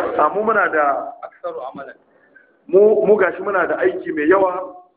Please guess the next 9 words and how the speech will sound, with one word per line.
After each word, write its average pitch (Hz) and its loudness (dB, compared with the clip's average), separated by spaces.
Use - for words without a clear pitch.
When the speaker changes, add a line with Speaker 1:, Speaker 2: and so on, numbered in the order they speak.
Speaker 1:
ga 147 -4
kuma 170 0
karancin 185 0
albashi. 156 -4
A 156 -8
gaskiya 180 0
mun 180 -6
yi 185 -4
fushi. - -10